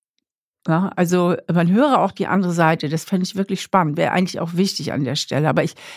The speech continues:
vermute jetzt mal, er wird laut, weil er sich ja auch nicht verstanden fühlt.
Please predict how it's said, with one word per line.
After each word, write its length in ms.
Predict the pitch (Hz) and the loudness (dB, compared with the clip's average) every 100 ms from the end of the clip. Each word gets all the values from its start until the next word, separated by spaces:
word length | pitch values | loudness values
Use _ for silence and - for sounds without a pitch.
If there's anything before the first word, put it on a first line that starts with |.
| - | -18
vermute 500 | - 185 202 339 294 | 0 2 4 2 2
jetzt 320 | 196 160 - | 2 0 -2
mal, 280 | 156 165 175 | 0 0 0
er 140 | 175 | -2
wird 160 | 175 170 | -2 0
laut, 340 | 151 160 202 - - - | 2 4 2 -4 -20 -6
weil 160 | - 165 | 0 2
er 80 | 170 | 2
sich 240 | 180 - _ _ 190 | -2 -6 _ _ 0
ja 160 | 165 | 2
auch 80 | 233 | 4
nicht 160 | 185 - | 2 -2
verstanden 480 | 123 - 127 139 | -8 -8 -8 -8
fühlt. 380 | - - 135 - | -10 -10 -12 -14